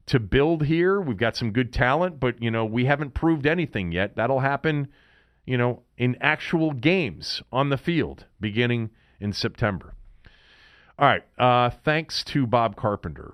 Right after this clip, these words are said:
for being on the show today. Uh, thanks to all of you. Tomorrow is the beginning of the U S Open, which I'm very excited about. A West Coast Open is amazing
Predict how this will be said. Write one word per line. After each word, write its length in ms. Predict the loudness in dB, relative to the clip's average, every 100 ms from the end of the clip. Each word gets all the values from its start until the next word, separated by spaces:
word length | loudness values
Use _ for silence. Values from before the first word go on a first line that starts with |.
| -10
for 200 | -4 -4
being 340 | -2 -4 -4 -6
on 320 | -6 -4 -4 -8
the 80 |
show 400 | -10 -8 -6 -8 -8
today. 580 | -6 0 2 2 0 -2
Uh, 280 | -4 -2 -2 -2
thanks 240 | -2 -2
to 60 | -2
all 200 | 0 0
of 80 | -2
you. 120 | -6
Tomorrow 540 | -4 0 2 4 4
is 140 | 0 -2
the 280 | 0 0 -4 -12 -16 -6
beginning 520 | -2 2 2 0 -2
of 120 | -4
the 80 | 0
U 160 | 0 0
S 200 | 0 2
Open, 420 | 2 0 -4 -6
which 180 | -6 -6
I'm 160 | -4
very 220 | -2 -2
excited 400 | -2 -2 -4 -2
about. 220 | -4 -4 -2
A 20 |
West 300 | -2 -4 -2
Coast 260 | -4 -4
Open 240 | -6 -4 -6
is 140 | -6
amazing 680 | -6 -2 0 0 -2 -6